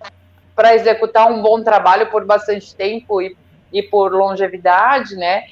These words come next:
Ah, questões de linha superior, pescoço,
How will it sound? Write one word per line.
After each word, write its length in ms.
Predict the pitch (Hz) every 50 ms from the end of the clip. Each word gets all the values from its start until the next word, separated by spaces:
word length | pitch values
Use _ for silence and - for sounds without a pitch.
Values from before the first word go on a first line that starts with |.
| - - - _ _ -
Ah, 480 | 170 175 180 185 180 180 - 180 - - _ -
questões 420 | 208 196 - - 214 220 226 202
de 80 | 190 214
linha 240 | 202 202 214 220 214
superior, 880 | 220 - - 214 208 202 196 175 175 190 214 226 226 220 196 170 - _ _
pescoço, 1200 | - 220 220 220 - - - - 196 190 202 214 220 233 233 220 208 196 - - - 196 175 170